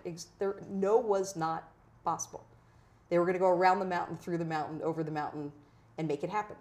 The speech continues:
right? 'Cause I believe if you get a group of people who want something bad enough, you can do extraordinary things. So one is resilience. Second is just persistence. Third is what I call,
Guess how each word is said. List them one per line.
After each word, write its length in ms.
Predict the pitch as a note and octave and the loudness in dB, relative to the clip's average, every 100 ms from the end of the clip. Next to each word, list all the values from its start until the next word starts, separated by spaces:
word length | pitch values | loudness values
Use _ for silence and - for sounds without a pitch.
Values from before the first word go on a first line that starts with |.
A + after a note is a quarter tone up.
| - | -8
right? 180 | D3 D3 | -6 -4
'Cause 140 | D3+ | -2
I 140 | D3 F3 | 0 0
believe 340 | G3 D3+ D3 | 0 -2 -4
if 160 | C#3+ D#3+ | -6 -6
you 60 | |
get 160 | D3+ D3+ | -4 -4
a 20 | |
group 240 | C3 D#3 D#3+ | -2 -6 -6
of 80 | |
people 260 | - D3+ D3+ | -8 -6 -6
who 100 | D#3+ | -6
want 260 | C#3+ D#3 D3+ | -6 -6 -6
something 420 | D#3 D#3+ D#3+ C#3+ | -6 -6 -8 -6
bad 300 | C#3+ C#3+ D#3 | -4 -4 -4
enough, 360 | C3+ - - - | -10 -14 -18 -16
you 140 | C#3+ | -14
can 100 | C#3+ | -10
do 100 | C#3 | -8
extraordinary 540 | C#3+ - E3 C3+ C3 - | -10 -10 -10 -10 -12 -14
things. 320 | - - - _ _ - | -16 -18 -20 _ _ -10
So 120 | - | -2
one 140 | F#3+ G3 | 0 0
is 160 | E3+ | -2
resilience. 460 | D#3+ - - - - _ _ - | -4 -6 -12 -16 -20 _ _ -4
Second 320 | - A3 G#3+ | 0 0 0
is 100 | F#3 | -6
just 240 | - - - | -8 -12 -8
persistence. 800 | E3+ - E3 - D#3 D3 - - - _ _ _ _ | -8 -6 -6 -6 -8 -8 -8 -12 -20 _ _ _ _
Third 240 | - D4+ C4 | 0 2 4
is 180 | G3+ | 2
what 240 | F#3+ F3+ F3 | 4 2 2
I 200 | F3+ G#3 | -2 -2
call, 600 | - F#3+ E3+ E3 D#3+ | -4 -2 -2 -2 -4